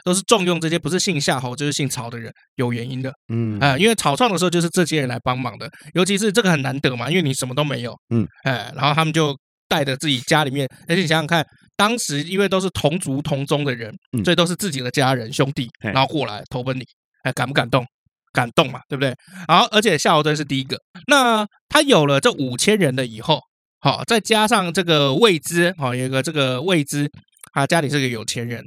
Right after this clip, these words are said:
Speaker 1: 然后他就，哎，资助了一些钱，因为总是有人不够嘛，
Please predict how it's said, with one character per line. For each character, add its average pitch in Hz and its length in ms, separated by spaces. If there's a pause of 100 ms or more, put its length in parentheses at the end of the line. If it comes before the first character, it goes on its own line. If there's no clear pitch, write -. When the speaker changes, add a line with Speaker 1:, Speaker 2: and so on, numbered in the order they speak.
Speaker 1:
然 123 120
后 127 60
他 147 140
就， 143 300
哎， 175 140 (120)
资 202 180
助 185 160
了 139 100
一 143 80
些 151 140
钱， 117 320
因 160 160
为 156 60
总 120 180
是 160 220
有 120 160
人 131 160
不 160 80
够 185 160
嘛， 123 160